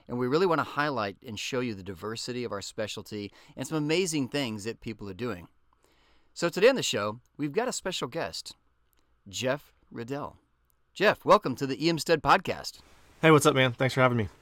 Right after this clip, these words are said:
Speaker 1: We're recording here live in the E M Stud studios. We've kinda moved up a little bit. You know, I was in my office recording there,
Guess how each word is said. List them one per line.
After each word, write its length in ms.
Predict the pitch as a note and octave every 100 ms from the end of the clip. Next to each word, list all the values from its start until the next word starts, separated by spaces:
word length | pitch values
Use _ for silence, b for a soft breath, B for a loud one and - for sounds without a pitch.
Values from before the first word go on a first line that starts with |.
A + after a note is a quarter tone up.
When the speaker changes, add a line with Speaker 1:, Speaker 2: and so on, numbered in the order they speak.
| _ - b b b
Speaker 1:
We're 140 | C#3+ F3
recording 480 | F3 - G3 G3+
here 240 | E3+ E3+ D#3+
live 400 | C#3 C#3+ D#3+ D3
in 120 | C3
the 200 | B2 C3
E 20 |
M 120 | D3
Stud 500 | C3+ - C#3+ C#3 C3
studios. 480 | - - D#3+ C#3+ A#2
We've 100 | A#2
kinda 200 | - E3
moved 240 | C3+ C3+ B2+
up 140 | C#3
a 40 |
little 160 | A2 G2+
bit. 300 | F2+ G2 G2
You 80 | G#2+
know, 160 | G#2+
I 220 | A2 G#2+ A#2+
was 340 | A#2+ A2 G#2
in 160 | C3+ C3
my 140 | A#2+
office 360 | A2 A2+ B2+ -
recording 360 | - A2+ A#2+
there, 200 | G2 F2+